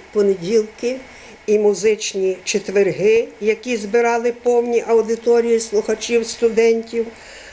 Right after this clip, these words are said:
а також літературні вечори, зустрічі з письменниками, поїздки літературними місцями, а ще часті походи до театру,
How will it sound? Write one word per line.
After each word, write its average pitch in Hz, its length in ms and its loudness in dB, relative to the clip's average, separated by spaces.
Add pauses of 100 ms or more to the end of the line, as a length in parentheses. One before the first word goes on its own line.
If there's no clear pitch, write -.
(120)
а 240 100 2
також 247 640 -4 (100)
літературні 254 960 0
вечори, 185 640 0 (640)
зустрічі 202 840 -2
з 180 120 -4
письменниками, 226 1120 0 (520)
поїздки 269 880 2
літературними 240 960 0
місцями, 226 760 0 (540)
а 254 120 2
ще 302 340 -2
часті 277 600 -4
походи 254 720 0 (440)
до 254 180 0
театру, 233 680 -2